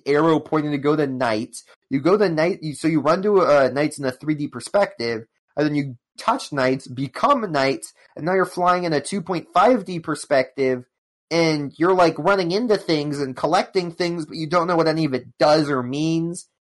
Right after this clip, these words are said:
And you're collecting all these balls, and there's, like, this big jellyfish-looking thing, and there are these things attacking you, and there's a timer going off. You don't know what the hell any of that means. So you're just like, "Okay, this plays cool, it looks cool, it sounds cool, but I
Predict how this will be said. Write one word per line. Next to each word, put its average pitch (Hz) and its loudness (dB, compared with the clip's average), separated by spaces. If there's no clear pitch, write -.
And 160 2
you're 160 2
collecting 208 0
all 208 4
these 165 -2
balls, 185 4
and 170 -2
there's, 175 -2
like, 180 0
this 143 0
big 160 2
jellyfish-looking 185 0
thing, 196 0
and 175 -4
there 170 0
are 160 0
these 156 -4
things 180 -8
attacking 170 0
you, 185 -4
and 170 -2
there's 135 -4
a 120 -6
timer 190 0
going 185 2
off. 180 -2
You 415 4
don't 285 4
know 190 4
what 151 -2
the 113 0
hell 127 2
any 117 -2
of 98 -4
that 78 -6
means. 87 -14
So 185 -4
you're 175 0
just 180 -4
like, 165 2
"Okay, 214 0
this 147 -2
plays 277 0
cool, 120 0
it - -6
looks 202 -2
cool, 123 -6
it 110 -8
sounds 214 -2
cool, 135 0
but 127 -2
I 127 2